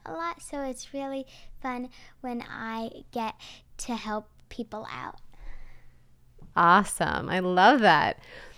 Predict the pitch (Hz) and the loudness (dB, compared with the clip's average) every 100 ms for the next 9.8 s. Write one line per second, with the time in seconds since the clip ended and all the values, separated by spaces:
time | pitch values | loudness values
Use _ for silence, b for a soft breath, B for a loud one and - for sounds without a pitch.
0 | b - 226 285 320 262 254 254 233 220 | b 6 8 10 10 10 10 10 8 8
1 | 208 202 - - - - - - - 233 | 6 4 -4 -12 -16 -20 -20 6 10 12
2 | 269 233 - 180 151 143 - 180 - 175 | 12 8 4 4 6 4 2 0 4 4
3 | 165 165 151 147 151 160 151 151 - 170 | 4 4 2 2 0 0 -2 -2 -4 -6
4 | - - - - - - - - - - | -10 -10 -10 -10 -10 -12 -16 -16 -16 -16
5 | - - - - - - - - - - | -14 -10 -8 -4 -4 -4 -4 -4 -4 -4
6 | - - - - - - - 262 262 - | -2 0 -2 -4 -10 -12 -8 -4 -4 -6
7 | - 247 - 254 - b b - 320 302 | -14 -10 -2 -2 -4 b b -10 -6 -6
8 | - - 254 254 262 b b - - 277 | -6 -10 -2 2 4 b b -6 -6 -6
9 | 320 - 453 - - 247 240 233 | -4 -4 -4 -4 -10 -10 -8 -8